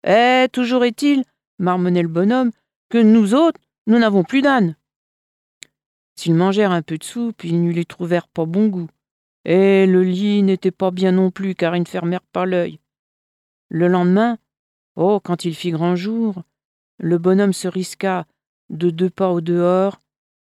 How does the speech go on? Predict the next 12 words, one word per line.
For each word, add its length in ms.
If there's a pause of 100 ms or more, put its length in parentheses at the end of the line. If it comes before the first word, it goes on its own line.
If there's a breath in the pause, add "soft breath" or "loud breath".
(140)
la 140
porte 260
de 80
l'écurie 560
était 220
ouverte, 600 (600)
et 120
l'assassin, 680 (560)
l'assassin 480
n'était 280
plus 220
là. « 220